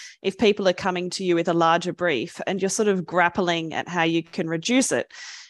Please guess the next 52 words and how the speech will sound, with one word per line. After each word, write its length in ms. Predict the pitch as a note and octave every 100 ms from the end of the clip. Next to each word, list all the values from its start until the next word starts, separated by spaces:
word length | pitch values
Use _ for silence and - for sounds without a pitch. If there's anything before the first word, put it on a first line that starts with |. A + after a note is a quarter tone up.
| -
if 120 | A3
you 100 | A#3+
instead 460 | A3+ - B3 C4 B3+
start 340 | - F#3 -
with, 300 | E3 F3 - G3+
"Well, 200 | F#3+ F3+
why 240 | F3 E3+
can't 500 | - - G3+ G#3 - _
it 160 | F#3+ -
be 160 | F3+
this 220 | E3 E3 -
size? 640 | - D3+ C3+ F#3+ C4 - - -
And 140 | E3 F3
here 260 | F#3+ F#3
are 40 | F#3
all 200 | E3 F3+
the 120 | E3
options. 560 | E3 - F#3 E3 D#3+ -
And, 260 | D#3 D#3 D#3+
you 80 | E3
know, 120 | D#3
this 180 | F3+ F3+
is 120 | E3 - -
what 180 | -
you, 220 | A3 F3 D#3
all 100 | G3+
the 80 |
money 200 | G3+ F#3
you 100 | F3
save 400 | F3 G#3 G3+ G3+
from 180 | F#3+ G3+
doing 260 | F#3+ G#3 A3+
those 280 | F#3 E3+ -
things." 600 | D#3+ E3 C4 C4+ D#4 - - - - -
And 120 | A3+
then 100 | A3+
you 80 | A3 -
flip 220 | - C4+
it 80 | -
round 480 | F3 F#3+ G3+ E3 E3+
to, 300 | - F#3+ F3+
"Well, 140 | F3 F3+
do 120 | F3
you 140 | E3
want 120 | F3+ F#3+
to 40 |
spend 380 | - F3 E3+ -
X 280 | D3+ - E3+
on 140 | D#3
adding 340 | - D3+ D3 D3+
that, 360 | D3 D#3+ - - - - - -
um, 380 | E3+ D3+ D3+